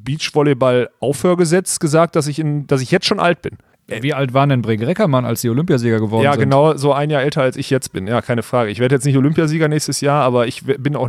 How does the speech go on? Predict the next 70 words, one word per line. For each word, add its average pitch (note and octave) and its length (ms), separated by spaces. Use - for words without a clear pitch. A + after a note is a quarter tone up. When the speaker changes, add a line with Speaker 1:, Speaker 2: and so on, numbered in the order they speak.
Speaker 1:
ich - 100
bin D3 140
aber C3+ 120
auch B2 140
körperlich D#3 380
nicht D3+ 140
so, D3 160
dass C#3 100
ich B2+ 100
nächstes C3 200
Jahr G#2+ 100
auch A2 80
aufhören C#3+ 320
muss. - 200
Speaker 2:
Aber A#2 120
Speaker 1:
So. G#2+ 60
Speaker 2:
du G#2+ 60
hast G#2+ 140
das G2 100
Alter. B2 280
Speaker 1:
Ich D3 160
will A#3+ 80
da G#3+ 80
nur G3+ 140
noch G3+ 100
mal F3 140
so D#3 100
ein, D3 200
so D3 80
eine D3 120
Spitze D#3+ 440
rein, C#3 260
reinsägen. A2 540
Ich - 80
glaub, B2+ 160
das B2+ 120
müssen B2+ 160
wir A#2 60
auch A#2+ 80
noch. C3 160
Eine G3+ 220
Sache G3+ 200
müssen G3 260
wir A2 60
noch G#2+ 140
machen. A2 340
Ich A#2 160
will E3 120
noch D#3+ 140
Tipps - 300
von B2+ 140
euch A#2 200
hören, B2+ 220
wer B2+ 120
sich B2+ 120
zu - 140
den B2 100
Olympischen A#2 300
Spielen A2+ 320
bei G#2 100
den F#2+ 60
Frauen G#2+ 240
qualifiziert. - 600
Da D#3 100
kommt G3 260
ihr F3 100
nicht F#3 180
drum D#3 140
herum, C#3 280
Leute. G#2+ 360